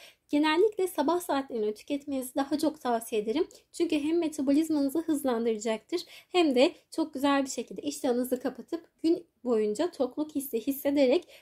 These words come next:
sizin daha dinç kalmanızı sağlayacak mükemmel bir tarif oluyor bu. Çok da güzel metabolizma hızlandırıcı. Şimdi hemen yapılışına geçelim. Öncelikle ben burada French press'te bunu demlendireceğim.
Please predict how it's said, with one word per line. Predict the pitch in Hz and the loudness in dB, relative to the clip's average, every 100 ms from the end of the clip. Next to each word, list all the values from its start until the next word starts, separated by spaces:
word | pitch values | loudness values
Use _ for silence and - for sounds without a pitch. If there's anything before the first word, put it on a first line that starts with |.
| _ | _
sizin | - 254 302 294 | -4 0 2 2
daha | 262 311 | 0 0
dinç | 285 277 | 0 0
kalmanızı | - 262 226 214 196 | 0 -4 -2 -4 -6
sağlayacak | 202 233 214 214 208 330 - | -8 -4 0 0 -2 -6 -2
mükemmel | 302 302 285 302 277 240 | -2 0 0 2 0 0
bir | 349 - _ - | -2 -4 _ -4
tarif | 285 254 247 254 | 0 2 2 0
oluyor | 220 208 208 | 0 0 2
bu. | 311 370 _ | 0 0 _
Çok | - 370 - | -4 -4 -2
da | |
güzel | 247 233 269 349 311 | -6 -2 -2 -2 0
metabolizma | 277 - 240 240 202 220 | -2 0 2 2 0 -4
hızlandırıcı. | 214 202 202 202 196 190 403 523 _ _ | -4 -6 -8 -6 -8 -10 -10 -10 _ _
Şimdi | - 381 320 | -2 2 2
hemen | 330 247 349 523 | 0 0 -2 0
yapılışına | 427 381 330 311 277 | 0 0 -2 0 0
geçelim. | 240 233 226 208 214 _ _ _ _ _ _ 311 | 0 -2 -4 -6 -8 _ _ _ _ _ _ 0
Öncelikle | 302 311 285 254 - 294 330 | 4 4 4 0 -2 0 4
ben | 294 262 | 2 2
burada | 320 | -2
French | 330 285 - | -2 -2 -2
press'te | - 262 262 247 233 202 | 0 -2 -2 0 2 2
bunu | 220 202 196 | 0 0 0
demlendireceğim. | 208 208 202 202 196 294 | 0 0 -2 -2 -2 -2